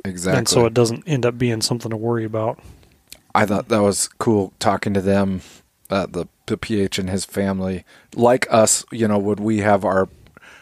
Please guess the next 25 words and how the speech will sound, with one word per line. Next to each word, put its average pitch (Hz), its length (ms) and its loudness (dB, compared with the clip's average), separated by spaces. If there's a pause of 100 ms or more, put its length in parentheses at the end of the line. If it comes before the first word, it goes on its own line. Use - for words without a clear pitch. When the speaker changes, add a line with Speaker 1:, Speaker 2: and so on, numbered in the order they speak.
(220)
Speaker 1:
our 101 100 2
bear 101 240 4
stories, 98 600 0
you 101 100 -4
know, 98 180 -2
or 95 200 -2
dealing 101 320 0
with 98 100 -4
a 95 40 -6
wolverine 104 540 -2
in 98 120 -4
camp, 101 280 -6
or, 107 80 -4
you 165 120 0
know, 151 120 4
whatever 131 280 6
Speaker 2:
Mm-hmm. 120 100 2
Speaker 1:
it 120 100 8
is, 107 140 2
like, 107 240 2
just, - 320 -8
eh, 240 180 2
yeah, 196 200 4
it's - 100 -4
just - 200 -4